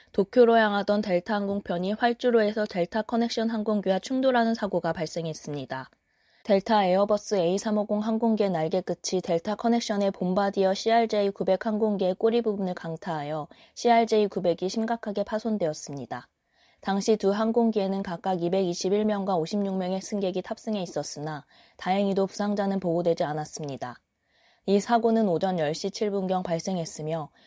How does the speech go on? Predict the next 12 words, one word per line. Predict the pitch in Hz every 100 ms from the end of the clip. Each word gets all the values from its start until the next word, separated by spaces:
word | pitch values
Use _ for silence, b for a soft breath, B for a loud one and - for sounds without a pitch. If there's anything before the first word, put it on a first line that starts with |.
| b
미국 | 185 190 202
연방항공청은 | 175 165 196 202 220 220 220 - 175 175 180 -
이 | 180
사건을 | 180 214 214 202
조사 | 196 180 208
중이라고 | 214 185 170 151 165
발표했습니다. | - 151 - 151 - 143 127 127 123 _ _ _ _ _ _
델타는 | - 190 214 214 214
승객들을 | 214 240 247 - 214 214
다른 | 175 185 214
항공편으로 | 208 214 214 208 190 175
재배치하고 | 170 170 175 - 170 151 - 175 156